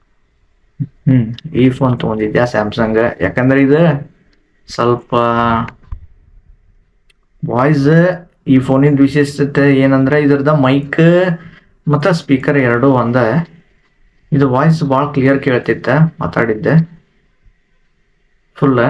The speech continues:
ಕ್ರಿಸ್ಟಲ್ ಕ್ಲಿಯರ್, ಅಂದ್ರೆ ಫೇಸ್ ಟು ಫೇಸ್ ಮಾತಾಡ್ದಂಗೆ ಅನಿಸ್ತಿತ್ತಿದೆ. ಈ ಫೋನ್ ತಗೊಂಡಿದ್ದೆ ನಾನು, ಸಿಂಗಲ್ ಸಿಮ್. ಇದು ಬೇಸಿಕ್ ಫೋನ್. ಈ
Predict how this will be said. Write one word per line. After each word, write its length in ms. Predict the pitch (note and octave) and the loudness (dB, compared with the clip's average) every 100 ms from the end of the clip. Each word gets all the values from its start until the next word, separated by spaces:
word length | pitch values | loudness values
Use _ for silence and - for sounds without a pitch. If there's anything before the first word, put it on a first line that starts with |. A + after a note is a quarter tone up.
| E3 - - | 2 0 -8
ಕ್ರಿಸ್ಟಲ್ 540 | - A#2 - C3+ C3 B2+ | -8 -8 -4 -2 -2 -2
ಕ್ಲಿಯರ್, 500 | B2 A2+ A2 G#2+ - - | -2 -2 -2 -4 -8 -4
ಅಂದ್ರೆ 240 | A#2+ C3+ | -2 0
ಫೇಸ್ 300 | C#3 B2 B2+ | 0 -2 -2
ಟು 100 | - | -4
ಫೇಸ್ 320 | C#3 C#3 C3+ | -2 -2 -4
ಮಾತಾಡ್ದಂಗೆ 520 | B2 A#2 B2 A#2+ A#2+ A2+ | -6 -4 -2 -2 -2 -2
ಅನಿಸ್ತಿತ್ತಿದೆ. 880 | G#2+ - - - - D3+ E3 - _ _ _ _ _ _ _ _ _ _ _ _ _ _ _ _ _ _ _ _ _ _ _ - | -4 -10 -10 -4 0 0 0 -6 _ _ _ _ _ _ _ _ _ _ _ _ _ _ _ _ _ _ _ _ _ _ _ -4
ಈ 120 | D#3+ | 0
ಫೋನ್ 320 | D#3+ D3+ C#3+ C#3+ F3+ F#3+ - _ | 0 0 0 2 0 -4 -16 _
ತಗೊಂಡಿದ್ದೆ 520 | - B2+ B2 A#2 B2 - | -4 0 0 -2 -6 -12
ನಾನು, 440 | - E2+ - - | -14 -18 -20 -18
ಸಿಂಗಲ್ 320 | A2+ A#2+ A#2+ | -12 -8 -10
ಸಿಮ್. 520 | A#2 A2+ A2 C#3+ E3+ - _ _ _ _ _ _ C#3 | -10 -14 -12 -8 -8 -10 _ _ _ _ _ _ -4
ಇದು 160 | C#3+ | -2
ಬೇಸಿಕ್ 460 | B2 A#2+ A#2 C3 - | 0 -2 -2 -6 -6
ಫೋನ್. 540 | - A#2+ B2 D#3+ - | -10 -6 -6 -6 -6
ಈ 140 | A2+ | -4